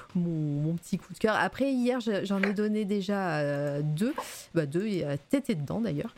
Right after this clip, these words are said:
<laughs> Et, euh, et, et donc, euh, je sais pas si je vais en trouver un autre, mais, euh, je vais réfléchir pendant que toi, tu parles.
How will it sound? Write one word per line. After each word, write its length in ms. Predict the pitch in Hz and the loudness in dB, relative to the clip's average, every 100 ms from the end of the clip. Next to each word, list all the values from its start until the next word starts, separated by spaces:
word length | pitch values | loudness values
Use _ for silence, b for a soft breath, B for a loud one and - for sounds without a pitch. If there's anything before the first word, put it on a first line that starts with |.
| B | B
<laughs> 140 | 302 277 349 - - - - - - 440 523 302 - | 2 2 0 -6 -12 -2 0 0 -2 -4 0 0 4
Et, 280 | 214 214 190 | 4 4 4
euh, 460 | 170 156 151 151 170 | 2 2 0 0 0
et, 400 | 175 - 175 165 | 0 2 2 2
et 40 | 160 | 0
donc, 180 | 175 170 - | -2 -2 0
euh, 120 | 170 | 0
je 140 | 156 | 0
sais 160 | 170 180 | -2 -2
pas 100 | 240 | -2
si 180 | - 196 | -2 -2
je 60 | |
vais 100 | 185 | 0
en 100 | 180 | 0
trouver 280 | 175 - 175 | -2 -2 0
un 180 | 165 170 | 0 0
autre, 200 | 208 - - | -2 -4 -4
mais, 200 | 165 170 | -2 0
euh, 220 | 160 160 | -2 0
je 140 | 156 | 0
vais 60 | 208 | 0
réfléchir 500 | 226 202 202 - 214 | 0 -2 -2 -2 -4
pendant 260 | 190 170 165 | -2 -2 -2
que 160 | - | -4
toi, 240 | 160 - 220 | -4 -2 -2
tu 180 | - | -2
parles. 300 | 185 180 254 | -2 0 0